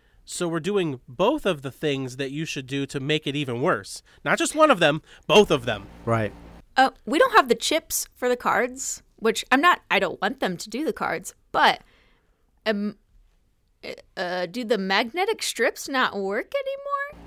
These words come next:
Speaker 2: Well, I, I don't know.
Speaker 3: You can still swipe your card.
Speaker 2: Yeah, most places will have either swipe or chip.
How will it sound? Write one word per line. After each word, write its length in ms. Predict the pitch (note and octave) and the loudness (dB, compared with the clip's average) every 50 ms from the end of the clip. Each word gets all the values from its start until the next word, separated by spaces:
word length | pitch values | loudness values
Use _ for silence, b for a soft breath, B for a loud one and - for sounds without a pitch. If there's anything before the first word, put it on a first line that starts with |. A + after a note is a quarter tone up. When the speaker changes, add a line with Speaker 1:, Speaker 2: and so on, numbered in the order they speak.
| - - - - - - - - - - | -20 -20 -20 -20 -20 -20 -20 -16 -8 -4
Speaker 2:
Well, 280 | C3 A#2 A2 A2+ A#2 A#2+ - - - - - | -2 -2 -2 -2 -4 -8 -12 -20 -20 -20 -16
I, 120 | - G2+ - - - - - | -14 -14 -14 -16 -18 -16 -10
I 100 | - A2 | -8 -6
don't 120 | G#2 G#2+ | -4 -2
know. 160 | B2 C#3+ C3 G#2 F#2+ - - - - - - - - - | 0 0 -2 -2 -6 -14 -20 -20 -20 -20 -20 -20 -18 -12
Speaker 3:
You 120 | - B3 D#4 | -10 -8 -2
can 200 | - - G#4+ A4 | 0 0 0 0
still 280 | - - - A#4 D5+ E5 | -2 -2 0 2 2 2
swipe 460 | - - - C#4 - G#3 B3 A#4+ A#4 - | 0 -2 -6 -4 0 0 0 0 0 -4
your 120 | G3+ F#3 - | -10 -10 -10
card. 560 | - - - - A4 F#4+ F#3 - - A3 - - - - - - - - - | -12 -12 -4 -2 0 0 0 -2 -6 -10 -16 -20 -20 -20 -20 -20 -20 -6 2
Speaker 2:
Yeah, 140 | - D#3 D#3 | 6 8 8
most 260 | D3+ E3+ G3 F#3+ - | 10 10 8 8 10
places 280 | - F3 E3 C#3 C3 C3+ | 10 8 8 8 6 4
will 80 | C3+ | 4
have 400 | B2+ C3 C3+ C3+ C3 B2 A#2 - D#3+ | 6 8 8 8 6 6 2 -2 -2
either 220 | C#3+ C3+ B2+ B2+ | 0 2 2 2
swipe 460 | A2+ - - B2 B2 B2 B2 A#2+ - | 0 0 0 2 2 2 2 0 0
or 140 | A#2 A#2 A2+ | -2 -2 -2
chip. 440 | - - - - A#2+ G#2 F#2+ - - | -4 -6 -6 -4 -4 -4 -4 -6 -14